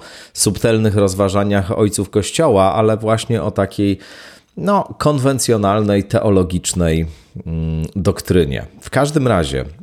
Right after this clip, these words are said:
y, Paul Tillich rzeczywiście jest autorem, który eksploruje tę sferę religijności i duchowości. Jest autorem o wyraźnej proweniencji chrześcijańskiej, no, bądź co bądź teologiem, pastorem,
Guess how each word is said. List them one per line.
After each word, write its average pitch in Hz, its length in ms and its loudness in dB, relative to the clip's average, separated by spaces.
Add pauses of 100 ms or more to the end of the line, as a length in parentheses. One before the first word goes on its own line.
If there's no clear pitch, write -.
(500)
y, 87 40 2
Paul 156 340 0
Tillich 147 380 0
rzeczywiście 135 560 0
jest 127 140 0
autorem, 117 500 0
który 120 600 2 (1000)
eksploruje 117 760 2
tę 92 140 0
sferę 90 580 2 (340)
religijności 104 880 0
i 95 60 -4
duchowości. 95 880 -2
Jest 113 240 0
autorem 110 760 0 (100)
o 104 180 2
wyraźnej 104 640 2
proweniencji 98 680 0
chrześcijańskiej, 92 920 0
no, 90 300 2
bądź 92 340 0
co 95 180 0
bądź 87 360 -2
teologiem, 87 680 0
pastorem, 87 600 0